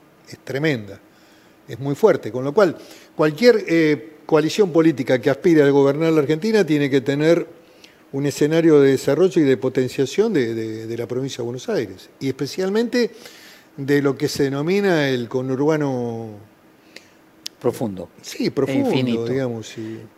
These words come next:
Speaker 2: Miguel, entonces,
Speaker 1: Un millón doscientos mil
Speaker 2: hagamos
Speaker 1: votos hubo de diferencia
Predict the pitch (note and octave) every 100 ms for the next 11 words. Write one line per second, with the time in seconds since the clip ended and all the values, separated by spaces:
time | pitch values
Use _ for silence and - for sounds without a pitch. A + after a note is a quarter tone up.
0 | - B2 B2+ C3 D3 D#3+ D#3+ D#3 A#3+ A3
1 | - B3 A#3+ G#3+ F3 E3+ F#3 E3+ F3 G3+
2 | A3 A#3+ G#3+ D3 B2+ - C#3 C3+ C3 B2
3 | A#2+ B2+ B2 - C3+ D#3 D3 - C#3 C3